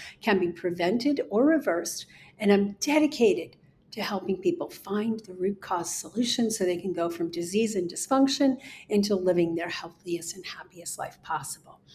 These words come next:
So today we're gonna be talking about some of the foods and the nutrients and the herbs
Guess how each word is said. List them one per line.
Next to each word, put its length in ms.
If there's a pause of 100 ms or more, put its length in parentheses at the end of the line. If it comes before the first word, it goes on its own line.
(280)
So 140
today 300
we're 180
gonna 180
be 320 (220)
talking 420
about 260
some 200
of 80
the 80
foods 680 (320)
and 260
the 60
nutrients 640 (160)
and 180
the 140
herbs 500